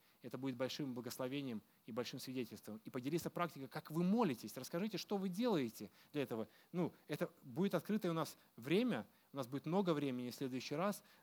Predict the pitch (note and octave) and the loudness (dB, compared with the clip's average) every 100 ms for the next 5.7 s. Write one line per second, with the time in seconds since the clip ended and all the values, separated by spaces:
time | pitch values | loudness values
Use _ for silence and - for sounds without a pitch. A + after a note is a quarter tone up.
0 | - C3 C#3 D3+ E3+ - C#3+ C#3 C3+ D3 | -8 -4 0 0 0 -2 -4 -4 -2 0
1 | E3+ - A2+ G2+ A2 C3 D3 C3+ D#3+ G3+ | 0 0 -2 -4 -4 -6 -4 -4 0 0
2 | E3 C3 - A#2+ B2 B2 C3 C#3+ B2+ A#2+ | 0 -2 -4 -4 -4 -2 -4 -2 -4 -6
3 | B2+ B2 C3 E3 F#3 D#3+ C#3 B2 C3 A#2 | -8 -4 -4 0 0 0 0 -2 -2 -2
4 | G#2+ A2+ B2 A#2+ B2+ D#3 G#3 F3 D3 B2 | -2 -2 -2 -8 -6 2 2 2 0 2
5 | A#2+ B2 B2 A2 G#2 A2 G#2 | 0 -2 -4 -6 -6 -6 -6